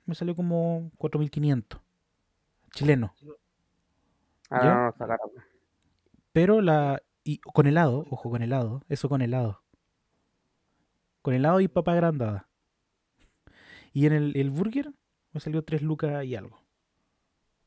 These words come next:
Speaker 1: En, en el aeropuerto, que debiese ser más caro, pues, weón.
Speaker 2: Obviamente.
Speaker 1: Pero eso, eh,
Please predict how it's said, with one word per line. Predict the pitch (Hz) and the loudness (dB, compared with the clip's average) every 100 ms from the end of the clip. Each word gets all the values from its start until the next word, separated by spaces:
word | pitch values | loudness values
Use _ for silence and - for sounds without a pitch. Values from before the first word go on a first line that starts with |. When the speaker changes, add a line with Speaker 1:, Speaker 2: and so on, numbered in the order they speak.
| _ _ _ _ - | _ _ _ _ -18
Speaker 1:
En, | - 117 113 110 | -12 -10 -10 -10
en | 120 113 | -10 -8
el | 113 110 - | -8 -8 -6
aeropuerto, | 120 113 101 - - _ - | -4 -4 -6 -8 -20 _ -12
que | 110 | -8
debiese | 110 110 | -8 -6
ser | 110 113 | -4 -4
más | 117 | -4
caro, | - 185 165 | -2 0 0
pues, | 113 104 | -2 -6
weón. | 110 - _ _ _ _ | -12 -16 _ _ _ _
Speaker 2:
Obviamente. | 139 127 123 147 143 - _ _ _ _ _ _ _ _ _ - | -4 0 0 -2 -6 -16 _ _ _ _ _ _ _ _ _ -6
Speaker 1:
Pero | 196 | -4
eso, | 220 147 - - | -4 -8 -16 -6
eh, | 156 147 143 | 0 0 -2